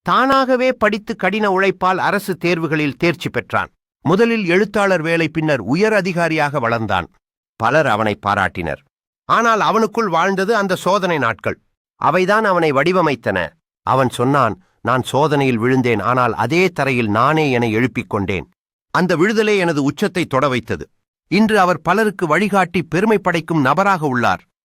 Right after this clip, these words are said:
சோதனை என்பது அழிவின் அறிகுறி அல்ல, அது சாதனையின் தொடக்கக் குறி என்பதை முருகன் நிரூபித்தான். ஒவ்வொரு துன்பமும் நம்மை உருக்கி ஒரு புதிய உருவம் தருகிறது.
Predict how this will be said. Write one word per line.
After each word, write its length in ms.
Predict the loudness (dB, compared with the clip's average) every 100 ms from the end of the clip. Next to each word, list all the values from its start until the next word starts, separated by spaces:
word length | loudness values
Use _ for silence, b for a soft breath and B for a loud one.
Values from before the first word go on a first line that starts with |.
| _ _
சோதனை 580 | -6 0 2 4 2 2
என்பது 440 | 0 0 0 -2 0
அழிவின் 420 | 0 0 0 0
அறிகுறி 440 | 0 -2 -2 -4
அல்ல, 300 | -4 -4 -10 -14 _
அது 220 | -2 -2
சாதனையின் 680 | -2 0 0 2 0 0 0
தொடக்கக் 480 | 0 -2 -2 -4 -4
குறி 220 | -4 -2
என்பதை 360 | -2 -2 -2 -2
முருகன் 380 | -2 -2 -2
நிரூபித்தான். 600 | -2 -2 -2 -4 -4 -6 -6 _ _ 0
ஒவ்வொரு 400 | 2 2 0 0
துன்பமும் 540 | 0 2 2 2 2
நம்மை 280 | 0 0 0
உருக்கி 380 | 2 0 -2 -2
ஒரு 200 | -2 -2
புதிய 340 | -4 -2 2
உருவம் 300 | 2 2 0
தருகிறது. 520 | 0 -2 -2 -4 -6